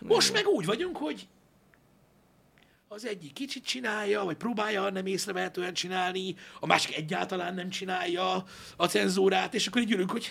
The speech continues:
Speaker 1: hát oké, van végül is jó része is, de hogy így ájjájáj, tehát, na, tehát, tehát nagyon durvák ezek a dolgok, és mondom, én pontosan ezért gondolom, hogy nagyon nyitottnak kell lenni most.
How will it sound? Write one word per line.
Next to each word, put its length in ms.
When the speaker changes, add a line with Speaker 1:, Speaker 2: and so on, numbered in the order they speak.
Speaker 1:
hát 460
oké, 340
van 200
végül 240
is 120
jó 220
része 360
is, 240
de 120
hogy 140
így 160
ájjájáj, 600
tehát, 260
na, 320
tehát, 200
tehát 180
nagyon 260
durvák 360
ezek 180
a 40
dolgok, 460
és 220
mondom, 280
én 140
pontosan 340
ezért 220
gondolom, 280
hogy 100
nagyon 220
nyitottnak 480
kell 160
lenni 260
most. 340